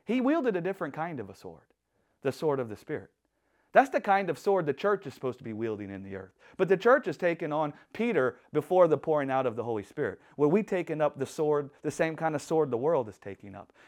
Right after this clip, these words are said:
And now we're trying to have, like, a Darth Vader, Obi-Wan Kenobi fight with the world, where we're trying to yield, you know,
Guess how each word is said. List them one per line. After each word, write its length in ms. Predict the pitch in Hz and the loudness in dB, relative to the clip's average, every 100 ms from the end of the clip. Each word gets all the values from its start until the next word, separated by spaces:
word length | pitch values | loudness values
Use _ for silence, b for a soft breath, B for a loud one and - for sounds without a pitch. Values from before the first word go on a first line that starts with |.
| b | b
And 80 | 143 | 0
now 160 | 170 | 0
we're 160 | 147 185 | 0 -4
trying 380 | - 143 135 123 | -4 -4 -4 -4
to 60 | |
have, 180 | 131 131 | -4 -4
like, 140 | 127 | -4
a 60 | 117 | -6
Darth 360 | 107 131 131 113 | -2 -2 -2 -2
Vader, 300 | 135 120 123 | -2 -2 -2
Obi-Wan 400 | 143 127 127 123 | -2 -4 -4 -6
Kenobi 440 | 120 120 151 110 | -8 -6 -6 -6
fight 220 | - 113 | -2 -2
with 140 | 113 104 | -4 -10
the 60 | 104 | -4
world, 360 | 123 101 - _ b b | -4 -6 -12 _ b b
where 140 | 131 | 2
we're 100 | 147 | 2
trying 300 | 151 160 139 | -2 -4 -4
to 60 | 123 | -2
yield, 340 | 135 143 143 b b | -2 -2 -2 b b
you 140 | 131 120 | -2 2
know, 240 | 123 | 2